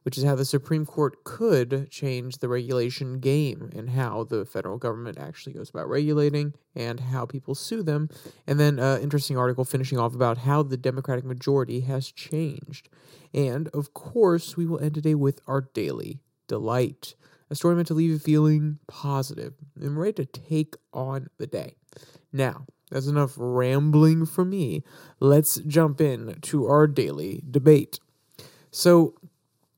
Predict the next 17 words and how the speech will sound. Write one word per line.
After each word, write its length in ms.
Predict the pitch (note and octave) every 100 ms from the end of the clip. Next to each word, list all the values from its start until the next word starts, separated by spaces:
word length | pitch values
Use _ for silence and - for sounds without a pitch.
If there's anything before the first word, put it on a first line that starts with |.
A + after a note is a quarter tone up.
| - _ - _ -
for 260 | - F3 E3+
a 60 |
long 360 | D#3+ F3+ A#3+ C#4
time, 440 | D3 G#2 C#2+ D#3
regulation 880 | C#3 D#3 E3+ F#3+ C3+ B2+ - C#3 E3+ - - _ _
was 420 | C#3 C3+ B2 B2
started 500 | - F#3+ F#3 F#3 F#3
and 180 | C#3+ C3
stopped 600 | - D3+ D3 D3 C#3+ - -
in 680 | C#3 C3+ C3+ C#3 - B2 B2+
the, 440 | B2+ B2 B2 B2 B2+ _ _ -
uh, 200 | G2+ - _
presidential, 920 | F3 F3 E3 D3 C#3+ C#3 D3 D3+ F3 -
the 420 | B2+ C3 B2 C3+
executive 1000 | C3 B2+ B2+ C#3 - C#3+ C3+ C3 C3 B2 -
branch. 720 | A2 A#2+ F2 C#2+ B2 E3 - - - - -
And, 320 | D#3+ F3+